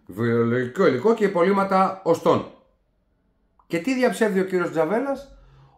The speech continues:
Ότι δεν έχουν βρεθεί ανθρώπινα μέλη.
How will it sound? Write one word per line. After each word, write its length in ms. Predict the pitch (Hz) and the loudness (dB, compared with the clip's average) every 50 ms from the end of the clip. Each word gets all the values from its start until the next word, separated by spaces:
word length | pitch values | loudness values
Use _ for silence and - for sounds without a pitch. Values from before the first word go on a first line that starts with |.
| _ | _
Ότι 200 | - 165 - 185 | -10 -8 -8 -6
δεν 180 | 180 185 226 240 | -4 -2 0 0
έχουν 240 | 233 233 208 190 160 | 0 -2 -2 -4 -2
βρεθεί 600 | 156 160 147 - 208 226 240 233 208 190 - _ _ _ _ _ _ _ _ _ _ _ | -2 -4 -4 -4 -2 -2 -2 -4 -6 -8 -14 _ _ _ _ _ _ _ _ _ _ _
ανθρώπινα 720 | - 131 143 135 117 - 156 185 202 196 196 190 180 170 | -2 -2 0 0 -2 0 0 0 0 0 0 -2 -2 -2
μέλη. 380 | 170 165 147 117 85 - - | 0 -2 -2 -2 -4 -6 -12